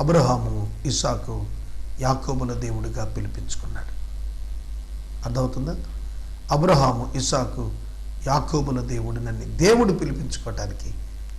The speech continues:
ఇష్టపడ్డాడు. దేవుడు తాను ఐడెంటిఫై అవటానికి యాకోబు దేవుడుగా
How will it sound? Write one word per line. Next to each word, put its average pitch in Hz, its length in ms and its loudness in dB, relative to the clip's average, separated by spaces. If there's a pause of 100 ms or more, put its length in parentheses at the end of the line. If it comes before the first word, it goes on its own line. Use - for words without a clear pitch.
ఇష్టపడ్డాడు. - 640 -6 (960)
దేవుడు 247 360 10
తాను 180 520 6
ఐడెంటిఫై 202 600 6 (140)
అవటానికి 180 840 6 (460)
యాకోబు 185 500 8
దేవుడుగా 226 760 8